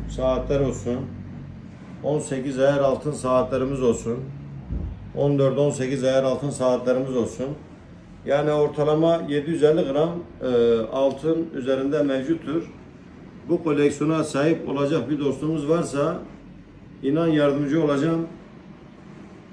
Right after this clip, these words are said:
Ama satmama kaydıyla bu koleksiyonu almak istiyorsa, yani bence,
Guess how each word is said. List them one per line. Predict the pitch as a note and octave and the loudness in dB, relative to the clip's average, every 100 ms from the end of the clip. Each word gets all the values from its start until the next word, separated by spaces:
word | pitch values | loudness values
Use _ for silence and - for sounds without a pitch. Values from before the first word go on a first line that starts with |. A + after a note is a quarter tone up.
| - - - - | -20 -18 -14 -6
Ama | D#3 D#3+ | -2 0
satmama | - E3 E3 D#3 D3+ E3 D3 | 0 0 -2 -4 -2 -2 0
kaydıyla | C#3+ C#3 D#3+ D3+ D3 - - - | 2 2 2 0 0 -2 -4 -8
bu | - | -4
koleksiyonu | C#3+ C#3+ C3+ C#3+ D#3 | 0 0 0 -2 -2
almak | C#3+ D3 D#3 - | 0 2 0 -2
istiyorsa, | - E3+ - C3+ D3+ - - - - - - - - - - - - - - - - - - | -8 -8 -4 -2 -2 -4 -16 -20 -20 -20 -20 -20 -20 -20 -20 -20 -20 -20 -20 -20 -20 -18 -6
yani | C#3 C#3+ C#3+ | -2 0 2
bence, | E3 D#3+ C3 C#3+ D#3 | 2 2 0 -2 -2